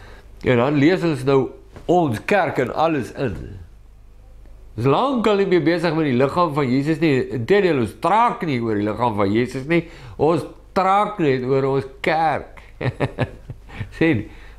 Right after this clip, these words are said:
dit is 'n vieslike plek om te kom, is dit. Maar,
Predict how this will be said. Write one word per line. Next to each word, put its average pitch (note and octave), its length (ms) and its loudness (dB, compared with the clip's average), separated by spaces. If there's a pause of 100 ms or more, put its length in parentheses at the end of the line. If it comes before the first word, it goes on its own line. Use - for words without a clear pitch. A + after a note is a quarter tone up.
dit C4 240 2
is G#3+ 80 2
'n B2 260 4 (180)
vieslike A#2+ 540 0
plek A#2 300 0
om G#2 120 -6
te G#2 140 -4
kom, G2+ 320 2
is F#2+ 100 0
dit. F#2+ 180 -2 (880)
Maar, - 240 0